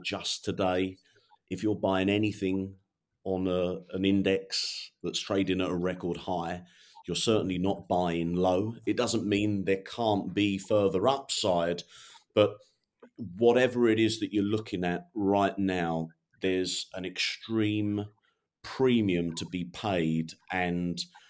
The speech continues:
I, I feel like that's got potential to be a real ambush. Um,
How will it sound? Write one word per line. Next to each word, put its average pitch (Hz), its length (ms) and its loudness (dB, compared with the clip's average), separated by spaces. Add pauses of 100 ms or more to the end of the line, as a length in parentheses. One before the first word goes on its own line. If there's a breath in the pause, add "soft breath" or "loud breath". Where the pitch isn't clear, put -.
(520 soft breath)
I, 98 200 4
I 98 160 4
feel 98 280 4
like 95 240 4
that's - 720 -2 (380)
got 101 240 0
potential 90 520 -4
to 90 100 -8
be 87 120 -2
a 85 80 4
real 87 340 2
ambush. 87 800 -2 (120)
Um, 87 300 0